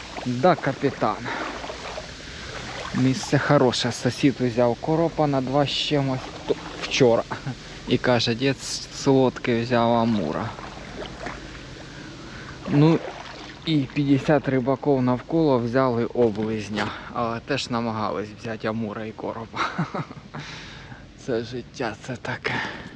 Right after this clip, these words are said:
Капець землі ласточки з говном намішали, настроїли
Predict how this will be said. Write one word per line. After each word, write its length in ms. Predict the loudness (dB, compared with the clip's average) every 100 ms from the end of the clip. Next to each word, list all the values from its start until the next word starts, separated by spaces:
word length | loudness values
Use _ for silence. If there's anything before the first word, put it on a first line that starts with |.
| -18 -18 -18 -16 -16 -14 -16 -6
Капець 600 | 2 2 2 4 4 4
землі 680 | -2 2 4 4 4 4
ласточки 720 | 6 4 2 -2 -2 0 2 0
з 100 | 2
говном 600 | 2 4 4 4 4 2
намішали, 760 | 2 2 2 2 4 4 2
настроїли 960 | 0 -4 -6 -4 0 2 0 0 0